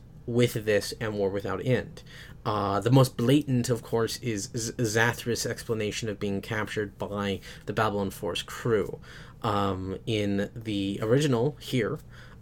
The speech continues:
uh, it was, there was just a flash and he appeared in the conference room. In the actual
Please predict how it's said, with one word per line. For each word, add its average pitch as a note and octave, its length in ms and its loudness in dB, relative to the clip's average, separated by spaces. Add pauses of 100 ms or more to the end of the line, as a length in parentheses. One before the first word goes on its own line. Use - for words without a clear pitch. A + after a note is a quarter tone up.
(100)
uh, G#2 500 2 (260)
it B2+ 100 0
was, G#2+ 160 0
there A#2 120 6
was A2 160 0
just - 220 0
a A2+ 40 -2
flash C3 600 4
and A2+ 120 -2
he A#2 120 0
appeared A2 260 0
in G#2+ 80 2
the A2+ 80 0
conference G2 500 -4
room. D#2 200 -8 (360)
In G#2+ 520 0
the G2+ 600 -4 (160)
actual D3 680 2